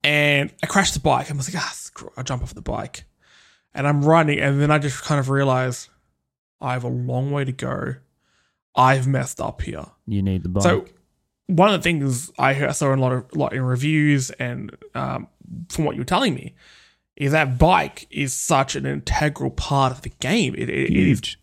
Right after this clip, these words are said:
Speaker 1: part of the char-, it is a character.
Speaker 2: It, it seriously is. It's, it's part of the game. It is a side character to you.
Speaker 1: Yeah. And I,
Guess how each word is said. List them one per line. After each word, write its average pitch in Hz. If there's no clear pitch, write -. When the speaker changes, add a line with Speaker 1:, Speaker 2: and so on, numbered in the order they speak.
Speaker 1:
part 165
of -
the 143
char-, -
it 170
is 175
a 170
character. -
Speaker 2:
It, 139
it 147
seriously 202
is. 101
It's, -
it's -
part 123
of 117
the 127
game. 110
It 104
is 110
a 110
side 107
character 104
to -
you. 98
Speaker 1:
Yeah. 220
And 214
I, -